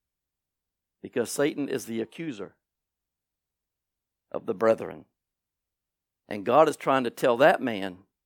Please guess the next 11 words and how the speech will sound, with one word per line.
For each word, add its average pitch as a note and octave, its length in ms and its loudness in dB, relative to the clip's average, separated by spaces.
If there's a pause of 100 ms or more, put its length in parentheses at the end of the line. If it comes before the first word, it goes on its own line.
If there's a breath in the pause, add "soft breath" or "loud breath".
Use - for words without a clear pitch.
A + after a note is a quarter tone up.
(220)
he's D#3+ 320 -4
in B2 200 -2
error, G2+ 500 2 (920)
not A#2+ 400 2
the B2 80 0
one B2 240 -2
he's A#2+ 240 -8
talking - 380 0
about. D#2+ 340 -6 (1200)
Right. A2+ 120 -2
Amen? D3 360 0